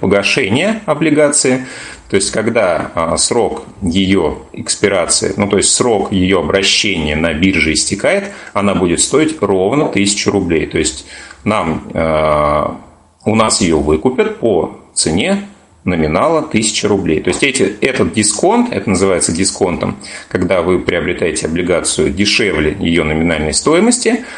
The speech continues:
вы также получите. И это можно тоже рассчитать как, ну, некий процент, некую премию к тому, что у вас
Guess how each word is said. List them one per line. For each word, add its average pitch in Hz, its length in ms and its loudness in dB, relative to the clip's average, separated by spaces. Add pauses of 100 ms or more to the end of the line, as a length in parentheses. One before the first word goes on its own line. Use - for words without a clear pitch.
(120)
вы 107 160 4
также 143 340 2
получите. 98 540 0
И - 80 0
это 110 180 0
можно 120 340 2
тоже 151 240 2
рассчитать 101 540 0
как, 104 220 -2
ну, 95 160 2
некий 95 520 0 (460)
процент, - 520 0
некую 107 340 0
премию 117 440 2
к - 100 -12
тому, 98 260 2
что 113 280 0
у 87 120 0
вас 90 360 0